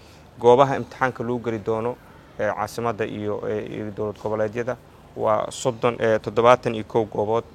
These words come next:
oo gobolka Banaadir ah iyo soddon iyo afar goobood oo ah, eh, dowlad goboleedyada. Waxaa muhiim ah in mataqaanaa sanadkan ahmiyad gaara noo lahaa in aan si gaara ugu samayno, eh, xarun gooni ah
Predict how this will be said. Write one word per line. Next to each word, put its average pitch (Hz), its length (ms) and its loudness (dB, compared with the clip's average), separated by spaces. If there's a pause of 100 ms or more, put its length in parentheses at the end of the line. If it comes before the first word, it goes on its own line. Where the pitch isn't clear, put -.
(240)
oo 107 40 -12
gobolka 110 320 -4
Banaadir 110 400 -2
ah 113 120 4 (380)
iyo 110 140 -2
soddon 117 320 -2
iyo 110 80 2
afar 113 200 0
goobood 110 380 4 (560)
oo 107 160 6
ah, 104 160 8 (260)
eh, 104 220 0
dowlad 104 300 -6
goboleedyada. 101 480 -2 (460)
Waxaa 123 220 2
muhiim 127 360 -2
ah 123 220 0
in 117 340 -8
mataqaanaa 117 480 -4
sanadkan 117 560 -2 (220)
ahmiyad 113 340 -2
gaara 117 220 4
noo 110 200 0
lahaa 104 280 0 (480)
in 131 320 0
aan 110 320 -2
si - 220 -6
gaara 113 360 6
ugu 110 140 -6
samayno, 104 640 -4
eh, 101 180 -2 (140)
xarun 113 240 0
gooni 107 300 -2
ah 98 100 -4